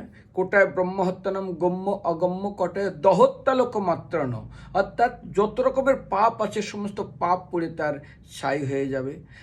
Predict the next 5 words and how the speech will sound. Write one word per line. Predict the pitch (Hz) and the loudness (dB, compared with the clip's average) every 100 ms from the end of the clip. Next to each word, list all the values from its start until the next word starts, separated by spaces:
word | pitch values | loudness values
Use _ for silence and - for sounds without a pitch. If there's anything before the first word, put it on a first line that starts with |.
| - | -14
শুধু | - 208 | -6 -4
তাই | 240 175 151 | 0 0 0
না, | 143 120 - _ _ - | -2 -8 -12 _ _ -10
ভগবানকে | 139 156 165 202 208 196 127 117 - - - - | -6 -4 0 2 0 -2 -8 -12 -18 -20 -20 0
যদি | 143 214 165 123 | 4 4 2 -6